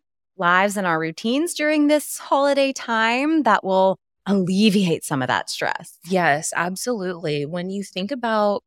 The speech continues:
Speaker 2: coping mechanisms and how you cope, it's so important. So the study was also saying that sixty-one percent of women who were part of the survey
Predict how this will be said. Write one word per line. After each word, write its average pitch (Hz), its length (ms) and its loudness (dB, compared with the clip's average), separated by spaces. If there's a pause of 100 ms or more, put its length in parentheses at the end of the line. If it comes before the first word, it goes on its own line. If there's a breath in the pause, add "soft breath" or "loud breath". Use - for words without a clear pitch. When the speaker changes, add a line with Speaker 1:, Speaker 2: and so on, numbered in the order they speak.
(100)
Speaker 2:
coping 196 480 -6
mechanisms 226 920 -6
and 180 100 -6
how 170 160 -6
you 175 180 -6
cope, 190 460 -6
it's - 160 -10
so 180 320 -2
important. - 720 -10
So 156 420 -2 (460)
the 196 80 -4
study 190 280 -4
was 214 140 -2
also 196 220 0
saying 160 460 -4
that 156 360 -2
sixty-one 175 920 -4
percent 170 480 -6
of 160 160 -10
women 151 380 -8
who 151 500 -10
were 156 120 -8
part 156 240 -6
of 156 120 -2
the 151 80 -8
survey 131 560 -2